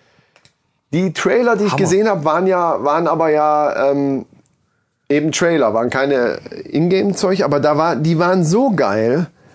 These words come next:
Speaker 1: grafisch, dass ich teilweise, ich hab das erste Mal, hatte ich's auf dem Handy nur geguckt.
Speaker 2: Ja.
Speaker 1: Und dadurch, dass das so klein ist, ich war am Anfang am Überlegen, ob es echt oder ob es Grafik
Speaker 2: Ja, es
Speaker 1: ist.
Speaker 2: sieht,
Speaker 1: Ich
Speaker 2: ja, ja.
Speaker 1: musste, ich musste wirklich
Speaker 2: Mit dem Schwarzen in, in, in Washington oder wo der
Speaker 1: gerade
Speaker 2: ist?
Speaker 1: wenn die so nah mit der Kamera, die Haut.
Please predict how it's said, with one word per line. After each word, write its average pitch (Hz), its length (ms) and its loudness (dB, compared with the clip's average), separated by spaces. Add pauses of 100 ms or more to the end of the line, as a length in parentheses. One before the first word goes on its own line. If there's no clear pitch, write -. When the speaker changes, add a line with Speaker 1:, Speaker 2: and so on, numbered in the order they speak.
(760)
Speaker 1:
grafisch, 180 720 -2
dass 156 200 0
ich 151 120 -4
teilweise, 160 640 0
ich 147 120 -2
hab - 160 -4
das 147 200 -6
erste 180 360 -2
Mal, 151 220 0
hatte 147 140 -2
ich's - 200 -8
auf - 160 -4
dem 135 80 -2
Handy 180 300 0
nur 113 180 0
geguckt. 113 480 -6 (420)
Speaker 2:
Ja. 131 200 -2 (100)
Speaker 1:
Und 127 160 -2
dadurch, 165 240 2
dass 165 140 -2
das 160 120 -2
so 139 120 -2
klein 175 260 -2
ist, 123 140 -4
ich 120 180 -6
war 147 240 0
am 104 240 -6
Anfang 185 480 -2
am 143 160 0
Überlegen, 131 560 0
ob 139 160 -2
es 110 220 -6
echt 185 320 -4
oder 151 160 0
ob 127 100 -2
es 123 160 -6
Grafik - 320 -4
Speaker 2:
Ja, 139 80 -2
es 135 160 -2
Speaker 1:
ist. 143 80 -4
Speaker 2:
sieht, - 40 -8
Speaker 1:
Ich - 40 -8
Speaker 2:
ja, 117 80 -2
ja. - 140 4
Speaker 1:
musste, 143 240 0
ich 160 120 0
musste 185 380 0
wirklich 208 380 0
Speaker 2:
Mit 160 120 0
dem 165 120 2
Schwarzen 226 560 -2
in, 170 180 -2
in, 156 180 -2
in 143 200 -2
Washington 214 400 -2
oder 151 260 0
wo 160 80 2
der 156 120 2
Speaker 1:
gerade 190 320 2
Speaker 2:
ist? 185 40 2
Speaker 1:
wenn 190 140 2
die 175 100 0
so 165 100 0
nah 165 300 2
mit 220 140 2
der 190 100 2
Kamera, 185 380 0
die 131 180 -2
Haut. 208 440 0